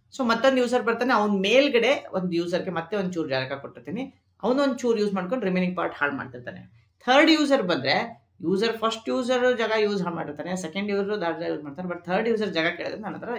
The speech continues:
ಮೆಮರಿಯಲ್ಲಿ ಸ್ಪೇಸ್ ಇರಲ್ಲ. ಯಾಕಂದ್ರೆ ನಾನು ಒಂದು ಯೂಸರ್‌ಗೆ ಸ್ಪೇಸ್‌ನ ಕೊಟ್ಬಿಟ್ಟಿರ್ತೇನಲ್ಲ, ಅದನ್ನ ತಗೊಳಕ್ ಬರಲ್ಲ. ಥಿನ್ ಪ್ರೊವಿಷನಿಂಗ್ ಏನ್ ಮಾಡುತ್ತಪ್ಪ ಅಂತಂದ್ರೆ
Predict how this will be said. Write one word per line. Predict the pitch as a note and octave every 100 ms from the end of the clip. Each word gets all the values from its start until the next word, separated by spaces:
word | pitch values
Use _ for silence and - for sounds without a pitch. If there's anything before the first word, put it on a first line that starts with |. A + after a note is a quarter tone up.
| -
ಮೆಮರಿಯಲ್ಲಿ | D3+ D#3+ D3 -
ಸ್ಪೇಸ್ | - B2 -
ಇರಲ್ಲ. | B2+ - - _ _ _ A#3+
ಯಾಕಂದ್ರೆ | B3 A#3+ G#3+
ನಾನು | A3+ G3
ಒಂದು | F#3+ D#3
ಯೂಸರ್‌ಗೆ | F#3 A3+ D#3 G#3+ C#4+ - _
ಸ್ಪೇಸ್‌ನ | - F#3 F#3 F#3 F#3
ಕೊಟ್ಬಿಟ್ಟಿರ್ತೇನಲ್ಲ, | E3+ - G3 F#3 F3+ C#3+ E3
ಅದನ್ನ | A3 -
ತಗೊಳಕ್ | - B2+ B2+ -
ಬರಲ್ಲ. | - - - - _ _
ಥಿನ್ | - F#4+ G4
ಪ್ರೊವಿಷನಿಂಗ್ | D4+ B3+ A#3+ A#3 G#3
ಏನ್ | F3 E3
ಮಾಡುತ್ತಪ್ಪ | C#3 B2+ - C3
ಅಂತಂದ್ರೆ | B2 A#2+ B2+ D3+